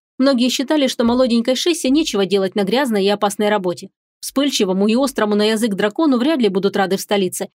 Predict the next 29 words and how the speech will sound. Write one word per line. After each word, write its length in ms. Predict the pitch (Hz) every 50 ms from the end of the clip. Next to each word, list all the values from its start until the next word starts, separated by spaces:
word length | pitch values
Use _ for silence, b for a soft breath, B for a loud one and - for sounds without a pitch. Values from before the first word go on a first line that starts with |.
| _ _ -
и 140 | 285 277 269
Брух 300 | 233 277 311 311 - 285
не 120 | 254 254
рискнёт 400 | 254 247 - - 349 359 359 349
рекомендовать 680 | 202 202 - 214 208 202 202 196 208 202 190 185 -
его 120 | 208 190 190
своим 240 | - 214 208 202
друзьям. 440 | 202 202 220 208 170 180 180 170 175 _ _ _ _ _ -
Да 120 | 220 196 214
и 80 | 214
меня 280 | 196 190 190 202 269 330
давно 260 | 294 339 294 302 302
тянуло 360 | 302 320 302 294 294 277 269
полюбоваться 560 | 262 285 269 269 233 269 269 262 254 - 269
красотами 480 | 240 - 269 254 - 247 220 240 226 240
главного 440 | 240 240 247 226 208 220 220 226 233
города 340 | 214 226 214 214 196 208 208
Таймерии, 580 | 240 240 254 240 220 202 190 185 185 185 b b b b _ -
но 140 | 254 247 247
Латус 400 | 247 254 262 269 269 262 240 -
категорически 640 | 240 220 247 214 202 226 269 269 - 240 - - 240
отказался 580 | 233 - - 269 262 269 247 196 - - 190
переезжать, 540 | - 214 208 233 233 220 208 190 170 131 _ _ _ _ _ _
а 80 | - 247
разлучаться 540 | 254 214 247 254 240 - 339 359 359 - -
с 80 | -
ним 160 | 233 247 277
не 80 | 262 220
хотелось. 540 | - - 190 - - 190 180 175 175 -